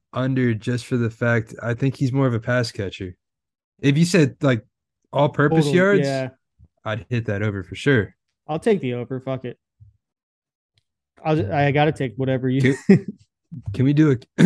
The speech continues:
Speaker 1: can we do a kicker one too?
Speaker 2: I don't know if there can be st-, we could do it, do it ourselves, but I can't, I couldn't find any kicking bets on FanDuel.
Speaker 1: All right,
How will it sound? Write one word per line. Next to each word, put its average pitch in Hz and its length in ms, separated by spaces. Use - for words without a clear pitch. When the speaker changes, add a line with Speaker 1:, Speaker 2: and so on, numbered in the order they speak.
Speaker 1:
can - 100
we 143 100
do 165 120
a 123 40
kicker 143 340
one 151 220
too? 139 320
Speaker 2:
I 180 40
don't 247 140
know 240 120
if 233 120
there 220 140
can 196 160
be 165 80
st-, - 240
we 185 100
could 185 160
do 175 280
it, 160 60
do 151 180
it 143 60
ourselves, 143 720
but 143 140
I 147 100
can't, 170 300
I 160 120
couldn't 190 220
find 165 200
any 151 160
kicking 151 400
bets 139 280
on 135 360
FanDuel. 139 560
Speaker 1:
All 98 140
right, 98 160